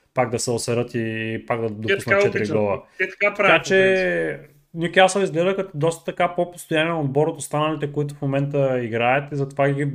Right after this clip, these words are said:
Speaker 1: водя в топ шест в момента, в момента състояние на клубовете. Е, така че о-, даже се освободиха и места, нали, ти казвам, от, е, от Уест Хем, е, освободиха се места от Ливърпул, от, и от Юнайтед, не се знае, нали, как ще
Speaker 2: И от
Speaker 1: продължат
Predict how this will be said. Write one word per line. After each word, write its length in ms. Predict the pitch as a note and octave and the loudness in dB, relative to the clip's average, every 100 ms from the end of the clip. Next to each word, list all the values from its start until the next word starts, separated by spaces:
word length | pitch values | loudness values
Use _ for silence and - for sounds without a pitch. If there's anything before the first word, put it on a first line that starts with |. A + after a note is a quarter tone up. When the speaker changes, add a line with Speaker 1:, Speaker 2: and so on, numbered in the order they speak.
| B2 | -2
Speaker 1:
водя 320 | B2 C#3+ D3 | 4 6 6
в 220 | C3 B2+ | 4 2
топ 180 | C3+ B2+ | -2 -2
шест 380 | - B2+ B2 - | -2 -4 -4 -8
в 40 | |
момента, 480 | A#2 A2 A2+ A2 F2 _ _ _ _ - | -4 -2 -2 -2 -8 _ _ _ _ -8
в 100 | A#2 | -6
момента 340 | A#2+ A#2 B2+ B2+ | -2 -2 -2 -4
състояние 520 | B2+ - A#2+ A#2 A#2 | -8 -2 -2 0 -2
на 140 | A2 | -4
клубовете. 520 | - A2 G#2 G2 G2 - _ _ _ _ _ _ | -4 -4 -4 -6 -10 -14 _ _ _ _ _ _
Е, 560 | - A#2+ A#2 A#2 A#2 A#2 A2+ A#2 _ _ _ _ _ _ | -4 -2 0 0 0 -2 -4 -14 _ _ _ _ _ _
така 280 | - C#3+ C#3+ | -8 2 2
че 240 | C#3+ E3+ E3 | 2 0 2
о-, 160 | D#3 | 2
даже 280 | C#3 D3 D#3 | 4 4 4
се 100 | D3 | -2
освободиха 540 | D#3 D3 C#3 C3+ C#3+ | -4 0 0 0 2
и 60 | D#3 | 2
места, 300 | C#3+ C#3 C#3+ | 4 2 2
нали, 160 | C#3 C#3+ | 2 0
ти 60 | |
казвам, 340 | C#3+ C#3 C3+ A#2+ | 2 2 2 -4
от, 140 | G#2+ _ - | -6 _ -2
е, 200 | A#2 A#2 | 0 0
от 200 | A2+ - | -2 0
Уест 220 | C3 C#3 | 0 0
Хем, 440 | D3 C#3 C#3 C#3 C3+ - - _ _ _ | 2 4 4 2 -2 -8 -20 _ _ _
е, 60 | B2 A#2+ A#2+ A#2+ A#2+ A#2 A#2 | -2 0 0 0 0 0 0
освободиха 460 | A#2+ A#2+ B2 C#3 | -4 -6 -8 -6
се 120 | C#3+ C3+ | -4 -2
места 300 | B2+ - C3 | -4 2 2
от 180 | B2+ | 2
Ливърпул, 460 | C3 B2+ B2+ C3 A#2+ | 0 0 -2 -2 -2
от, 240 | A#2+ - - B2 | -4 -10 -14 -6
и 100 | A#2 | -6
от 180 | A2 | -4
Юнайтед, 420 | A#2 A2+ A#2 - B2+ | -4 -2 -4 -4 -6
не 80 | |
се 120 | A2+ A#2+ | -8 -6
знае, 240 | A#2 A2+ | -6 -4
нали, 180 | A2+ A2+ | -4 -4
как 180 | A2+ A2+ | -4 -4
ще 120 | C#3+ | -8
Speaker 2:
И 60 | |
от 0 | C#3+ | -6
Speaker 1:
продължат 200 | A2+ | -4